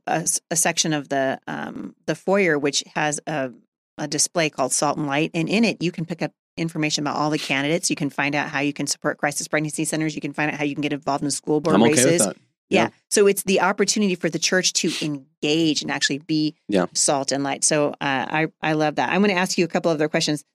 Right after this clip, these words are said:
Speaker 1: That was a fan-, you may, you're making me think, Dave. I love that. Uh, I wanna ask you, I'm sure you're watching what's been happening in New York City,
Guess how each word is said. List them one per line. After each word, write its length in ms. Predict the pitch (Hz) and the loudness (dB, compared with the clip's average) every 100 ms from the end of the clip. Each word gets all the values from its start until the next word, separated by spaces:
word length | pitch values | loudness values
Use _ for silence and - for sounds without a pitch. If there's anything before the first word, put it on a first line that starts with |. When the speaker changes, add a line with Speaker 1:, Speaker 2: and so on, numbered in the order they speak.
| - | 0
Speaker 1:
That 80 | 214 | 2
was 120 | 311 | 2
a 60 | 190 | 2
fan-, 220 | 165 - - - - | -2 -4 -8 -12 -4
you 140 | 208 | -2
may, 160 | 440 508 | 0 0
you're 160 | - 381 | 0 0
making 180 | 466 381 | 0 2
me 80 | 302 | 2
think, 220 | 370 269 | 2 2
Dave. 160 | 175 175 | 2 2
I 140 | 214 | 2
love 120 | 233 | 2
that. 160 | 175 - _ _ _ _ | 2 0 _ _ _ _
Uh, 320 | 208 214 185 143 - | 0 4 4 2 0
I 80 | 214 | 2
wanna 180 | 277 | 4
ask 360 | 214 175 185 - | 4 2 0 0
you, 340 | 170 151 147 - - | 2 4 2 0 -4
I'm 120 | - 202 | 0 2
sure 160 | - | 4
you're 160 | 226 202 | 4 4
watching 560 | 160 143 - 135 135 151 _ _ _ _ _ _ _ - | 4 0 0 0 0 -4 _ _ _ _ _ _ _ 0
what's 200 | 175 - | 0 2
been 80 | 190 | 0
happening 400 | 165 160 165 160 | 0 0 2 4
in 60 | |
New 60 | 151 | 4
York 200 | 147 156 | 2 0
City, 360 | - 123 175 | -2 -2 -4